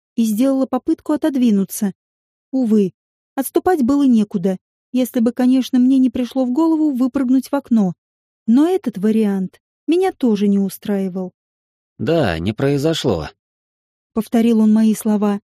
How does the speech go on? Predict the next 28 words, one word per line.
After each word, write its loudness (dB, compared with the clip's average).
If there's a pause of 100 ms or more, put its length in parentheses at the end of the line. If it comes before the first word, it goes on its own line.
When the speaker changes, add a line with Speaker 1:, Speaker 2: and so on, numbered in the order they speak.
(440)
Speaker 2:
«Но -2
по -2
чистой -2
случайности. -4 (360)
В -6
другой 0
раз -2
тебе -2
может -2
так -4
не 0
повезти». -4 (600)
Speaker 1:
«Но 4
мне 4
все 0
равно 2
придется -2
пойти -2
в -2
университет», 0 (580)
возразила 2
я. 0 (600)
«Я 2
не 4
смогу 0
прятаться -2
всю -4
жизнь». -2